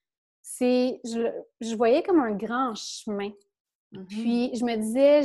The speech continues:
Speaker 1: J'ai plein de choses que je veux accomplir avec plusieurs étapes. » Puis bon, ben, je vais pas mentir, là, certaines étapes, je voulais que ça, ça se passe A, B, C, D, E, puis
Speaker 2: Ah oui,
Speaker 1: il y a aucune
Speaker 2: absolument.
Speaker 1: autre façon, tu sais.
Speaker 2: Ben oui, on fait tout ça, puis c'est correct
Speaker 1: <laughs> C'est
Speaker 2: si
Speaker 1: ça.
Speaker 2: avant ça, là.
Speaker 1: Ouais. Mais finalement,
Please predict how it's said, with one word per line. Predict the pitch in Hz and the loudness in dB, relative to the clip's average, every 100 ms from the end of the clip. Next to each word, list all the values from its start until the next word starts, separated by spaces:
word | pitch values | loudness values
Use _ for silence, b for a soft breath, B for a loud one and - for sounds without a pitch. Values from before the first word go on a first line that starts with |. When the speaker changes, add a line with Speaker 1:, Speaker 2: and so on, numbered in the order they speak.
| 240 | 2
Speaker 1:
J'ai | 240 | -4
plein | _ 320 370 | _ 2 2
de | 392 | 2
choses | 359 294 294 | 2 2 2
que | 254 | -2
je | 220 | 0
veux | 220 | -2
accomplir | 214 220 214 208 - 240 262 277 | -4 -6 -10 -8 -4 0 0 0
avec | 233 202 202 220 | -2 -4 -6 -18
plusieurs | - 214 233 247 247 214 | -6 -2 0 0 -2 -4
étapes. » | 202 240 254 | -4 -6 -6
Puis | - 214 b b b _ | -10 -14 b b b _
bon, | 220 | -2
ben, | 202 202 202 | 0 0 2
je | 214 | 0
vais | |
pas | 214 233 | 0 -2
mentir, | 220 196 233 269 | -2 -2 -2 0
là, | 254 | 0
certaines | 262 233 240 247 | -2 0 0 2
étapes, | 226 240 254 | 0 0 0
je | 254 214 | 0 2
voulais | 220 226 | 2 2
que | |
ça, | - 208 208 | 0 -2 -2
ça | 214 | -6
se | 208 | -4
passe | 233 240 - | -2 -2 -2
A, | - 214 | -2 0
B, | 214 214 | 2 2
C, | 214 240 | 2 0
D, | 208 220 214 | 2 2 4
E, | 240 247 | 4 4
puis | - | 2
Speaker 2:
Ah | - 302 | 4 6
oui, | 208 | 6
Speaker 1:
il | |
y | |
a | 208 | 6
aucune | 214 233 | 6 6
Speaker 2:
absolument. | 226 233 | 4 2
Speaker 1:
autre | - | 2
façon, | 214 214 359 - | 0 2 0 4
tu | 440 | 4
sais. | - 392 - | 6 4 4
Speaker 2:
Ben | 311 277 | 2 4
oui, | - | 4
on | - | 4
fait | 240 | 4
tout | 349 - | 2 2
ça, | 466 466 | 4 4
puis | - | 4
c'est | 240 | 6
correct | 480 302 - | 8 8 6
Speaker 1:
<laughs> | |
C'est | - | 0
Speaker 2:
si | - - | -2 2
Speaker 1:
ça. | 349 | 4
Speaker 2:
avant | 214 214 214 | 4 0 -4
ça, | - 247 | 2 4
là. | 220 220 - 311 | 6 4 4 4
Speaker 1:
Ouais. | 302 240 240 226 - B B - | 6 8 6 6 0 B B 0
Mais | 254 247 | 6 6
finalement, | - 285 269 | 6 6 8